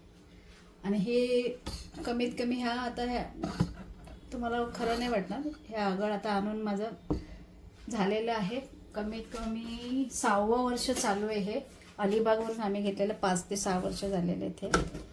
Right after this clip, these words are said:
हे बघा, अजून आहे. आणि आगळ असा प्रकार आहे ना, ते छान असं लागतं,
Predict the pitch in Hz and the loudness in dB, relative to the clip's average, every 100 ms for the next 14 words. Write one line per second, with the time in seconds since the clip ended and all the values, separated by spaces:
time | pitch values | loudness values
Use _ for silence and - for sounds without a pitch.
0 | - - - - - 190 180 175 175 - | -14 -14 -16 -16 -10 -6 -4 -4 -6 -10
1 | - 196 180 208 190 180 320 - - - | -4 0 2 2 2 2 0 -4 -6 -8
2 | - - - - - - - - - - | -8 -12 -14 -18 -20 -20 -16 -16 -16 -20
3 | - - - - - - - - - - | -20 -2 0 2 0 0 -16 -16 -12 -10
4 | - - - - - - - - - - | -10 -8 -2 -2 -2 -8 -18 -18 -18 -16
5 | - - - - - - - - - - | -16 -16 -18 -20 -20 -20 -20 -18 -18 -6
6 | 247 240 202 202 233 233 226 240 240 208 | -2 2 2 4 4 2 2 0 0 0
7 | 226 226 214 226 220 254 - - - - | 0 0 -2 -4 -6 -8 -12 -20 -20 -20
8 | - - 233 269 - - - - - - | -20 -8 -6 -6 -8 -16 -16 -16 -14 -14
9 | - - - - - - - - 147 - | -14 -16 -16 -18 -16 -12 -12 -10 -4 0
10 | 233 262 247 240 214 - - | 2 2 2 2 2 0 -2